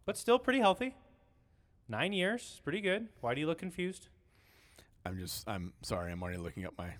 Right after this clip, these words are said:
Speaker 1: Okay.
Speaker 2: Fiat Panda. Go ahead.
Speaker 1: They sold two million of these. So, again, nothing to sneeze at. Still Italy's best-selling car. Uh, so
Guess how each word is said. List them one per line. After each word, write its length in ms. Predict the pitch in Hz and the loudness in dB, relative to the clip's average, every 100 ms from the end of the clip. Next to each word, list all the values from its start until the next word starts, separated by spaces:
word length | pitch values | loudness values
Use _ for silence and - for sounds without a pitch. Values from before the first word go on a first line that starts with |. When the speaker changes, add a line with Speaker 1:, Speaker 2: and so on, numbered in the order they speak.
| - | -4
Speaker 1:
Okay. 200 | 131 127 | 2 4
Speaker 2:
Fiat 120 | 113 | 2
Panda. 280 | - 87 85 | 0 -2 -4
Go 80 | - | -2
ahead. 140 | 98 98 | 2 8
Speaker 1:
They 160 | 156 | 8
sold 720 | 156 170 160 156 151 151 143 - - - - | 8 8 10 10 8 6 2 -8 -16 -16 -12
two 640 | - 190 208 214 214 214 | -2 0 2 0 -2 -2
million 480 | 143 147 170 156 123 | 0 4 4 4 2
of 120 | 110 | 2
these. 520 | 127 123 95 98 - - | 2 0 0 -6 -10 -6
So, 160 | 127 131 | 0 2
again, 380 | 135 143 107 | 4 4 2
nothing 300 | 110 131 147 127 | 0 0 0 -4
to 40 | |
sneeze 300 | - 127 117 | -2 -2 -2
at. 300 | 101 92 131 - - _ - - _ | 0 0 -2 -6 -20 _ -20 -20 _
Still 540 | - - 151 170 180 170 | -12 0 6 6 6 4
Italy's 640 | 147 139 135 127 113 - | 4 4 4 4 0 -2
best-selling 500 | 120 110 - 107 107 | -2 0 0 -2 -2
car. 460 | - 92 95 151 - - - - - | -2 0 0 0 -4 -14 -20 -16 0
Uh, 460 | 117 117 117 117 113 - - - - | 2 6 6 4 2 -10 -20 -20 -4
so 540 | - 143 139 139 143 | 4 8 8 6 2